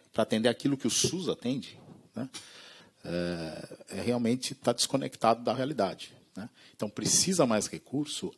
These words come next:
até pra poder financiar, né, determinadas ações que visam aprimorar a gestão e que não são baratas, pensando numa,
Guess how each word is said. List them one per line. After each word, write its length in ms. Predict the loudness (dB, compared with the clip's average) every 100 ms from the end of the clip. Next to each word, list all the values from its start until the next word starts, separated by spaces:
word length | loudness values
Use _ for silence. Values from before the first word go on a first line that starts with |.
| -2
até 380 | -2 0 0 0
pra 420 | 2 2 2 -6 _ _ 2
poder 520 | 2 4 4 2 -4 _ -20 -20 -20 -8
financiar, 920 | 0 4 6 6 6 6 2 2 -6 -20 -20 -20 _ -20 -20 -10 -2
né, 100 | 2
determinadas 840 | 2 2 2 4 6 6 6 4
ações 480 | 2 0 2 0 -2
que 180 | -4 -2
visam 360 | 0 0 0
aprimorar 440 | -2 -6 -4 -2 -2
a 20 |
gestão 340 | -4 -6 -8 -10 -18 -20 _ _
e 60 | -8
que 140 | -4
não 180 | -4 -2
são 300 | -4 -4 -6 -10 -20 -20 -20 -20 _
baratas, 640 | 6 8 6 4 -2 -4
pensando 720 | -4 -4 -2 -2 -2 -4 -6 -6
numa, 420 | -4 -4 -6